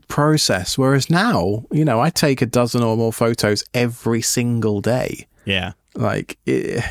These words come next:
Speaker 1: for someone else to go through that in any kind of detail, it's not gonna mean an awful lot to them. Sure, I wish there was a curated album of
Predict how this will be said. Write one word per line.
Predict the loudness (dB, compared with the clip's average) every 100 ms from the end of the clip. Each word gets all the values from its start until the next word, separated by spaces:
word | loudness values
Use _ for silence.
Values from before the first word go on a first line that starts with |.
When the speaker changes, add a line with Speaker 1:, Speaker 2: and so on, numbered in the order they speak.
| -12
Speaker 1:
for | -2 0
someone | 2 4
else | 4 2 0
to |
go | 2 2
through | 2 0 2
that | 2
in | 2
any | 2 2
kind | 0 0
of | 0
detail, | 0 2 2 2 2
it's | 0 -2
not | -2
gonna | 0 2
mean | 2 2
an | 2
awful | 0 0 0
lot | 0 0
to | 0
them. | 0 -2 -6 -14 -8
Sure, | 0 4 2 2
I | 2
wish | 4 2 2
there | 2
was | 4
a | 0
curated | -2 2 2 4 2 0 0
album | 2 0 2 0 0 0
of | 2 2 -2 -6